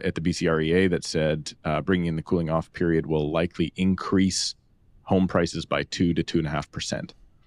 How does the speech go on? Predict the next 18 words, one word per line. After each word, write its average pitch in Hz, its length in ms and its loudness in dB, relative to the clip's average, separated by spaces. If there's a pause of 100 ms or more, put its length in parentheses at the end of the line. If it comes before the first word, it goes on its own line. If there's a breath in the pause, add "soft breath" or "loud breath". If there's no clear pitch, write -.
(600)
just - 300 0 (260)
because 95 340 4
you're 90 120 2
gonna 80 120 2
have 78 200 2
more 82 180 0
bids 71 380 -2
and 69 100 -2
that 69 160 -2
sort - 160 -4
of 67 80 -6
thing, - 240 -10
right? 78 240 -6
So 82 300 2
increasing 101 420 4
home 71 160 -4
prices, - 320 -8
great. 73 300 -2